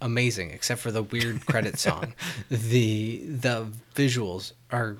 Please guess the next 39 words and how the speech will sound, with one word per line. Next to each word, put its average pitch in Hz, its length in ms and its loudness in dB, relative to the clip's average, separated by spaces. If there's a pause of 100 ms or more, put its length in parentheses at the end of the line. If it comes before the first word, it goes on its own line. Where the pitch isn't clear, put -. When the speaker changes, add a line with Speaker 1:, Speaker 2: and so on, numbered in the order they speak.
(200)
Speaker 1:
incredible. 117 760 0 (520)
The 123 160 4
teeth 151 420 0
are 127 320 -2
awful, 117 400 2 (140)
and 117 180 0
that 120 140 4
is 120 160 2
the 131 100 2
rest 117 320 2
of 104 60 -4
my 101 140 0
score. 92 440 0 (1800)
I, - 420 -4 (160)
yeah, 131 300 4
I, 120 360 0 (120)
I 120 80 -2
don't 147 140 0
know. 135 260 2
I, 127 220 2 (160)
I'm 117 160 2
actually 120 440 2
looking 120 300 0
forward 135 280 2
to 110 100 0
it. 104 60 0
And - 80 -2
it's - 120 0
so 139 200 4
funny 139 240 2
because 107 340 -4
this 123 200 0
game 143 220 2
has 127 120 0
been 123 160 2
sitting 123 280 0
on 117 120 -2
Game 110 240 -4
Pass 101 420 -4